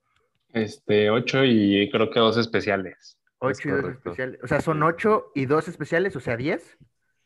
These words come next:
Speaker 3: Sí, en
Speaker 1: Este,
Speaker 3: total
Speaker 1: no,
Speaker 3: diez.
Speaker 1: ocho y dos especiales.
Speaker 3: Sí, pendejo, por eso, en total diez.
Speaker 2: <laughs>
Speaker 1: Ajá, pero ocho, ocho canónicos y dos, este,
Speaker 2: Dos especiales.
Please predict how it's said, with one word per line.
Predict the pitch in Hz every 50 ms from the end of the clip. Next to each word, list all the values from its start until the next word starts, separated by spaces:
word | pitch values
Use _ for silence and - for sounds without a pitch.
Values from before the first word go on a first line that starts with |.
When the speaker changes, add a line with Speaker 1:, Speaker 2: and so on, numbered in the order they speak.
| _ -
Speaker 3:
Sí, | - - 117 110
en | 104 113 110 101
Speaker 1:
Este, | 98 110
Speaker 3:
total | 104 104 104 113
Speaker 1:
no, | 123 123
Speaker 3:
diez. | 120 123 131
Speaker 1:
ocho | 120 135 139 139 - 165
y | 156
dos | 151 143 143 143
especiales. | 143 143 - 120 - - 120 110 104 101 98 _ _ _ _ _ _ _
Speaker 3:
Sí, | _ - 123 131 147 135
pendejo, | 127 117 107 107 123 127 - 131 101 -
por | 98 95
eso, | 110 127 - - 131 110
en | -
total | 196 - 90 90 - - - 98 95 104 104
diez. | 107 110 117 120 117 -
Speaker 2:
<laughs> | - 254 - - - - 247 233 208 - - 214 190 - 208 196 - 139 143
Speaker 1:
Ajá, | 135 -
pero | - 117 117 113 113 120 139 - 135
ocho, | 139 139 139 143 185 160
ocho | 151 147 147 - 180 156
canónicos | - 339 359 - - 302 156 160 160 160 - 175 190 226 - - 202 -
y | 135 117 117
dos, | 123 123 127 123 117
este, | 131 131 120 - _ - 104 98 95 95 92 92 92
Speaker 2:
Dos | 147 147 143
especiales. | 147 135 123 127 123 135 135 123 123 120 117